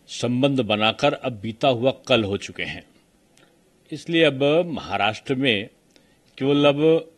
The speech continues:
मोदी नाम का जाप लोग कर रहे हैं। अब इसके अलावा कुछ है नहीं। अड़तालीस की अड़तालीस सीटें बीजेपी जीतेगी। शरद पवार जी को चाहिए कि अब अपनी अवस्था के अनुसार वो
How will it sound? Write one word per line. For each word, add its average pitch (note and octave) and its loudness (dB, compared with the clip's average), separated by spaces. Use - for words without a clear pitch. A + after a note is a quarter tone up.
मोदी D3 -2
नाम A#2+ 0
का G#2+ -4
जाप A#2+ 0
लोग A2 -4
कर F#2 -8
रहे G#2 -2
हैं। E2+ -10
अब A#2+ -6
इसके A#2+ -2
अलावा C3+ 2
कुछ C3 -4
है C3 6
नहीं। G2 -2
अड़तालीस A#2 -2
की A#2+ -4
अड़तालीस A2 -4
सीटें A2 -10
बीजेपी G2+ -14
जीतेगी। F2+ -12
शरद B2+ -2
पवार B2 2
जी A2+ -6
को A2+ -6
चाहिए C3 -4
कि E3+ -4
अब A#2+ 0
अपनी A#2+ -4
अवस्था G#2+ -4
के A2 -8
अनुसार G#2+ -4
वो G#2+ -12